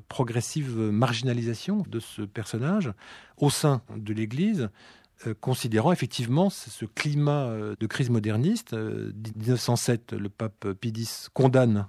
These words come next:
les erreurs des modernistes, Loisy est excommunié en dix-neuf cent huit, et Henri de Brémond, donc, voit un de ses livres en dix-neuf cent douze, Sainte Chantal, mis à l'index. Alors, est-ce que vous pouvez mieux nous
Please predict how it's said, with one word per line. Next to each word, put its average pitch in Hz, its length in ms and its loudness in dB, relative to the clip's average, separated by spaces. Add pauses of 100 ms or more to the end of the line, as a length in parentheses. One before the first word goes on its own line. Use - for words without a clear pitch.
les 104 180 -4
erreurs 107 220 -2
des 101 100 -4
modernistes, 107 580 -2 (460)
Loisy 127 400 4
est 113 100 -6
excommunié 113 640 2 (220)
en 107 80 -4
dix-neuf 101 200 -2
cent 113 140 -2
huit, 175 380 -2 (480)
et 139 260 4
Henri 117 200 2
de 107 60 -6
Brémond, 123 320 0
donc, 147 320 -4
voit 110 440 4
un 123 40 4
de 127 60 4
ses 104 180 -4
livres 143 340 0
en 110 80 0
dix-neuf 104 200 -4
cent 101 140 -4
douze, 156 520 2
Sainte 110 220 -2
Chantal, 151 420 -2 (460)
mis 143 400 4
à 123 80 -4
l'index. 104 480 -6 (440)
Alors, 110 180 -10 (400)
est-ce - 140 -6
que 170 80 -2
vous 160 60 0
pouvez 156 260 2
mieux 147 280 4
nous 127 400 0